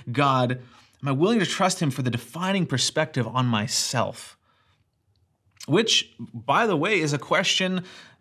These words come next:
to ask simply, like, like, more broadly, actually, beyond gender. Is what God says worthy of our trust when it comes to any of our desires and struggles? Like, we're all, we're all out here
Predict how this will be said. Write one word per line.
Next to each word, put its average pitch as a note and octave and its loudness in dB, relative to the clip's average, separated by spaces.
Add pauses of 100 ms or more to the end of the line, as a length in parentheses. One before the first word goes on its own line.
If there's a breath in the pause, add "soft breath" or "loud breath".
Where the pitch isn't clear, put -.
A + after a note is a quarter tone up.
(140)
to D3+ 2
ask D3+ 2
simply, D3 0 (300)
like, C3 2
like, C3+ 2
more E3 4
broadly, C#3+ 2
actually, A#2+ 0
beyond C#3+ 4
gender. C#3 0 (800 soft breath)
Is D3 2
what F3+ 2
God F#3+ 4
says G#3 4
worthy G3 4
of E3 2
our D#3+ 4
trust A3 2
when F3 0
it D3+ -4
comes F3+ 0
to F3 0
any G4 2
of E3+ 4
our A#2+ 4
desires G#2+ 0
and G#2+ -2
struggles? G2+ -6 (840 soft breath)
Like, C3+ -4
we're D3+ 4
all, A3+ 6
we're C3 2
all B3+ 4
out A3+ 6
here B2+ -2